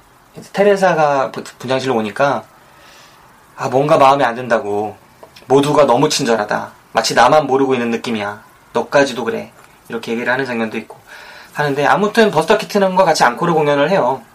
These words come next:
서로 피아노와 바이올린을 놓고 둘이서 막 돌아가서 연주를 하면서 우스꽝스러운 장면들을 슬랩스틱으로 이-, 연출을 하죠. 옛날식 코미디, 스탠딩 코미디, 슬랩스틱 코미디로서 연출을 하면서 무성영화 시대의 그 아련한 느낌을 주죠. 그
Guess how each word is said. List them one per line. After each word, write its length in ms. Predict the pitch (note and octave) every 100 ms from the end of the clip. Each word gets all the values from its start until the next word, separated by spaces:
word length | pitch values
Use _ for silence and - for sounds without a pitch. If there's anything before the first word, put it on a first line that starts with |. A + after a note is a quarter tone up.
| - - - - - -
서로 240 | F3+ F3+ -
피아노와 520 | B3 A#3+ A#3 G#3+ G3+
바이올린을 540 | D3 C#3 D#3 D#3 D3+
놓고 480 | B2 A2+ B2 B2 A#2+
둘이서 240 | C#3 C3+ C3+
막 140 | B2
돌아가서 320 | B2+ C3+ B2+
연주를 400 | A#2 C3 D3+ D3+
하면서 420 | C#3+ C#3+ C#3 C3+
우스꽝스러운 680 | B2+ A#2+ C3+ D3+ D3 C#3+ D3
장면들을 460 | C#3 B2 C3 C3 B3
슬랩스틱으로 640 | - F3+ F3+ - D3+ C#3
이-, 160 | A#2+ - _ _ -
연출을 300 | A#2 - -
하죠. 220 | - - - - - - -
옛날식 420 | B2 C#3 E3 D3+
코미디, 500 | - C#3+ C3 A#2+ G#2+ - _
스탠딩 380 | - F3 E3+ D#3+
코미디, 320 | C#3+ C3 A2+
슬랩스틱 440 | A2 D#3+ D#3 - -
코미디로서 640 | C#3+ C3+ A#2+ A#2+ A#2 C3+
연출을 320 | A2 - C3+
하면서 500 | C3+ E3 C3 B2 - - - - - - - _ - _ -
무성영화 480 | C#3+ F#3 A#3 A3+ G#3+
시대의 320 | G3 F#3+ F3+
그 220 | - E3
아련한 300 | B2+ D#3 E3
느낌을 300 | C#3 D#3 D3
주죠. 440 | - A#2+ C3+ A#2
그 140 | A#2